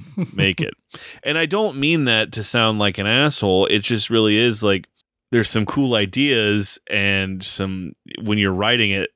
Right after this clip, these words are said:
Speaker 2: the, some turns and twists that you think will hit big, but it's just,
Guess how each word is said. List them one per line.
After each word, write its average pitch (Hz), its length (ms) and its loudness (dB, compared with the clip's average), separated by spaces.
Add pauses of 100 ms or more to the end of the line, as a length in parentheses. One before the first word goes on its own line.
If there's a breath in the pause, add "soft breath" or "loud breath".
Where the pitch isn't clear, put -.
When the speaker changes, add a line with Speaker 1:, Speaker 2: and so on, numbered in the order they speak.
Speaker 2:
the, 98 260 -4
some 101 240 -6
turns 113 500 2
and 92 120 -2
twists 113 340 0
that 85 120 -2
you 92 140 -4
think 104 320 -2
will 101 80 2
hit 95 280 0
big, 98 320 2
but 92 120 -2
it's 90 160 -4
just, - 280 -6